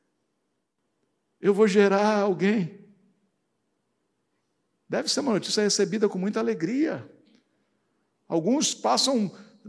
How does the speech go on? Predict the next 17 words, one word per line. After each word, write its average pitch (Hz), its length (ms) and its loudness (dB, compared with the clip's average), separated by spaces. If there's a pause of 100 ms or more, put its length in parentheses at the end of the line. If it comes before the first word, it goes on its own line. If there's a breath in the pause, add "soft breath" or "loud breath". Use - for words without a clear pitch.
(160)
tempos 262 440 6
lutando 247 640 10
pra 196 180 4
ter, 196 340 6
né? 214 240 -4 (880)
E 160 60 -6
quando 165 280 -2
vem, 160 280 0
é 156 40 -6
uma 160 140 -6
alegria. 135 640 -2 (960 soft breath)
Era 160 160 -4
pra 160 120 -4
ser 165 140 -4
uma 156 120 -6
notícia 143 520 -6
alegre, 120 800 -8